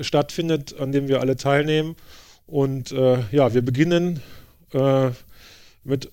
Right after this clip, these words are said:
unseren Vorbereitungsrennen, die wir absolviert haben. Da haben wir angefangen am letzten Wochenende im April mit einem,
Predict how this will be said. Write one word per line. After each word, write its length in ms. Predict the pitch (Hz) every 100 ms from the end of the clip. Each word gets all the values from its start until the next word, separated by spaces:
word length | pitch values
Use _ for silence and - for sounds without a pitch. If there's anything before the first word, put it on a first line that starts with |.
| -
unseren 600 | - 143 139 135 135 127 -
Vorbereitungsrennen, 920 | - 170 190 180 190 185 156 165 180
die 120 | 175
wir 100 | 165
absolviert 560 | 160 - 170 160 170 139
haben. 480 | 156 160 165 165 127
Da 340 | 147 135 131 127
haben 300 | 143 143 139 -
wir 420 | 120 135 139 139
angefangen 600 | 143 147 - 139 147 151 -
am 380 | 123 127 123 123 - - - _ _
letzten 360 | 127 151 - 135
Wochenende 600 | 156 160 147 156 156 147
im 400 | 151 135 127 120 - -
April 640 | 113 110 - 151 190 202 180
mit 180 | 139
einem, 460 | - 127 127 117